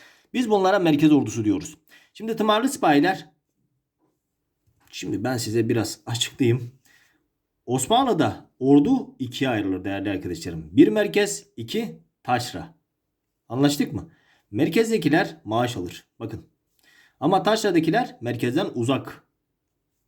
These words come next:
yerlerde görev alırlar. Tımarlı sipahiler taşrada. Tamam mı? Bu bir. Gitti. Cebellü. Bunlar da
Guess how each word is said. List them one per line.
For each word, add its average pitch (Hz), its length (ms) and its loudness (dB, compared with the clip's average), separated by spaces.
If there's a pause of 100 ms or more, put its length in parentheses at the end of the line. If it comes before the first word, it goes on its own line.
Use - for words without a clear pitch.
(1000)
yerlerde 120 420 4
görev 98 200 2
alırlar. 82 420 -8 (340)
Tımarlı 156 340 2
sipahiler 139 640 0 (140)
taşrada. 110 440 -8 (300)
Tamam 170 220 -2
mı? 85 260 -8
Bu 113 120 -2
bir. - 300 -4 (120)
Gitti. 101 340 -10 (300)
Cebellü. 139 500 4 (1900)
Bunlar 147 360 4
da - 260 -4